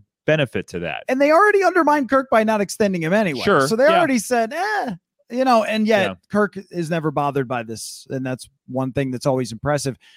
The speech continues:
Speaker 2: Uh, do you see a dollar figure in which Kirk Cousins can be brought back?
Speaker 1: This is an interesting question because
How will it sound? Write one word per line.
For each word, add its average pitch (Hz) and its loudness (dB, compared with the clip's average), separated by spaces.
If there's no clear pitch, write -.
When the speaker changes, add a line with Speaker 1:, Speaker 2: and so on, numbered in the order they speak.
Speaker 2:
Uh, 156 -2
do 151 -4
you 294 2
see 214 2
a 165 -4
dollar 175 2
figure 139 -2
in 180 0
which 190 2
Kirk 233 0
Cousins 170 -4
can 170 -2
be 156 0
brought 143 2
back? - -4
Speaker 1:
This 202 0
is 247 -6
an 117 -6
interesting 135 -6
question 98 -6
because 113 0